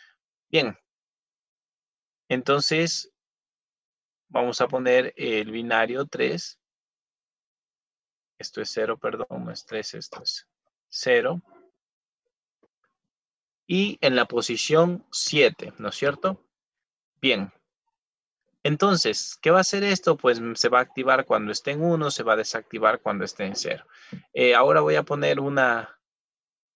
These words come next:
una salida como tal, pero sin embargo eso se va a desparramar seguro.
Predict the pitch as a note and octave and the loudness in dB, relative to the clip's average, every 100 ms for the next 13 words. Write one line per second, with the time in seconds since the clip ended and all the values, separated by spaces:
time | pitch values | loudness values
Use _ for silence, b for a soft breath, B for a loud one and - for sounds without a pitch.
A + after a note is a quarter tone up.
0 | _ _ _ - C3+ C#3+ - C3 C#3 C#3+ | _ _ _ -10 -6 -4 -2 -2 0 0
1 | - D#3 D#3+ E3 E3 E3 B2 A2 B2 A#2 | 0 -2 0 2 0 0 -4 -4 -6 -6
2 | A#2+ A#2+ C3 A#2+ A2+ C3 B2+ B2+ A#2+ - | 0 0 2 2 0 0 4 4 4 2
3 | G#2+ G#2+ G#2+ - G#2+ G#2+ G#2+ G2 G#2+ G2 | 2 2 0 -2 -2 0 -2 -2 -4 -4
4 | F2+ | -6